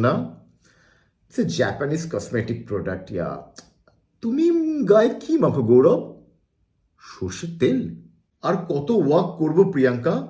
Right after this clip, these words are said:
মেট্রো থেকে জেভিয়ার্স অব্দি আমরা তিনবার হাঁটলাম। My legs are paining now। তুমি বললে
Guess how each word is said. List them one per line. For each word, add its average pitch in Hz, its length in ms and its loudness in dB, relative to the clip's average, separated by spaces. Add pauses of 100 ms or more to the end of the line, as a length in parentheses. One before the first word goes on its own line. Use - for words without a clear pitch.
(140)
মেট্রো 131 600 0
থেকে 208 200 -2
জেভিয়ার্স 131 500 2
অব্দি 175 200 0
আমরা 202 200 -2
তিনবার 180 640 -2
হাঁটলাম। 123 440 0 (480)
My 240 100 4 (200)
legs 170 320 4
are 220 100 0 (180)
paining 214 380 4 (140)
now। 123 140 2 (260)
তুমি 165 180 -4
বললে 127 420 0